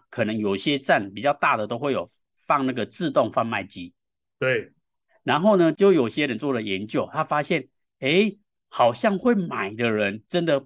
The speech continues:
Speaker 1: 还，还算少数哦，没有太多人真的在上面去投那个，这个钱去买自动，自动贩卖机。
Speaker 2: 对。
Speaker 1: 然后他就去思考了一下，到底是火车上月台上的价格问题，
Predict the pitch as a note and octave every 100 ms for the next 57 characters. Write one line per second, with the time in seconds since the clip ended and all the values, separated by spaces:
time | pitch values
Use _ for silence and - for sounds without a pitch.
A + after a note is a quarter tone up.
0 | A#2 A#2 C3+ C3+ D#3+ D#3+ - F#2 - D3+
1 | A2 F#2+ G2 D3+ D3 G#2+ - D3+ A#2+ A2+
2 | F2+ A#2 G2 A2 A2+ A2+ G#2+ G2+ A#2+ F#2
3 | G2+ G#2 F#2 F#2+ _ _ _ A#2+ G#2 F#2+
4 | E2 - G2+ F#2 E2+ - A2 F#2+ - G#2+
5 | G2 A2 _ _ A2 G#2 F2+ - E2+ -
6 | _ _ _ _ A#2 A2 - _ B2+ D#3
7 | F3+ G3+ G#3+ - E3+ - G2 G2 G2 C3
8 | G2 - _ _ _ A3 G3 C#3+ A#2 D3+
9 | F#3+ - A2+ G#2+ B2+ E3 G3 F3+ G#3 A#3+
10 | F3+ G#2+ G#2 D#3 B2+ G#2+ - - D#3 B2
11 | C#3 F3+ D3+ G#2 F#2